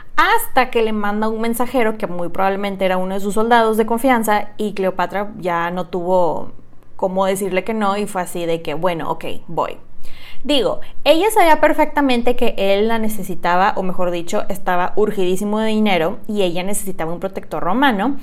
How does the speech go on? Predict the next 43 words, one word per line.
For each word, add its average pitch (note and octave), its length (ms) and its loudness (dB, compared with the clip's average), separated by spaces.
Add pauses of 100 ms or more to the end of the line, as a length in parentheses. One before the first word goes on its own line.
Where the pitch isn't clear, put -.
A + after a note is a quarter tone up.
(180)
así A#3+ 300 0
que A#3+ 140 0
pues C4+ 220 2
era A#3 280 0
un A#3+ 240 4
win-win G3 640 0
para G3+ 180 0
los C#4 220 2
dos, C#4+ 260 4
¿no? G#3+ 260 0 (880)
La D4 220 4
cosa F4+ 400 2
es C4 280 6
que, C#4 460 2
eh, G3+ 320 0
cuando G#3+ 280 0
llega A3+ 320 2
a - 20 4
ver B3 160 4
a B3 60 2
Marco B3+ 260 0
Antonio, B3 680 0
dijo, G3 580 0
"Eso F#3+ 240 -2
lo B3 80 2
tengo C4 180 0
que C#4 80 4
hacer C4+ 180 0
con B3+ 140 0
estilo", B3+ 500 0
y G3+ 160 -2
vaya E3+ 360 -2
que - 120 -2
lo G#3+ 160 -4
hizo. - 280 -12 (1080)
Eh, G#3 380 2
les B3+ 260 4
cuento D#4 640 2
que A3+ 140 -2
cuando G#3+ 300 -2
llega G#3 600 2
a B3 140 -2
Tarsos, B3+ 580 -2